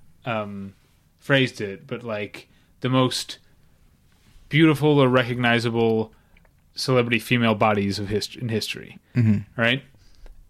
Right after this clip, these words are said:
Speaker 1: And, um, every time <laughs> the question came around to one of the members of the family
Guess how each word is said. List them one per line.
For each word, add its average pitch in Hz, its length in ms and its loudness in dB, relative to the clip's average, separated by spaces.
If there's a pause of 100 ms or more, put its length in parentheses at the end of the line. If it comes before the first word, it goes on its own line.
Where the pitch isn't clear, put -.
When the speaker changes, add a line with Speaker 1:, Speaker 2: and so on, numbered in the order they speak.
(100)
Speaker 1:
And, 117 380 0
um, 110 440 0 (140)
every 160 180 2
time - 180 -2 (180)
<laughs> 147 160 -6
the - 80 2
question 190 340 2
came 175 280 0
around 139 520 4 (800)
to 120 500 4 (800)
one 139 260 4
of 143 40 6
the 135 80 6
members 120 280 2
of 113 80 -8
the 113 60 -6
family 113 640 0